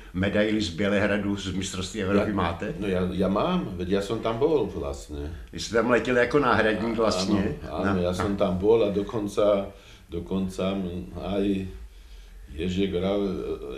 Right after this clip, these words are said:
Speaker 2: vtedy tréner Ježek mi vraví, že som mňou aj počíta,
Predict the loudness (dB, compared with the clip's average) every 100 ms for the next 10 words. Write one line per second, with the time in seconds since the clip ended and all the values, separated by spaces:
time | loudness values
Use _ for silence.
0 | -12 -8 -4 -4 -4 -6 -4 -2 0 0
1 | 0 0 -2 0 0 0 -2 -4 -4 -4
2 | -4 -6 -12 -16 -18 -18 -20 -18 -18 -10
3 | -4 -2 0 0 0 -2 -2 -2 0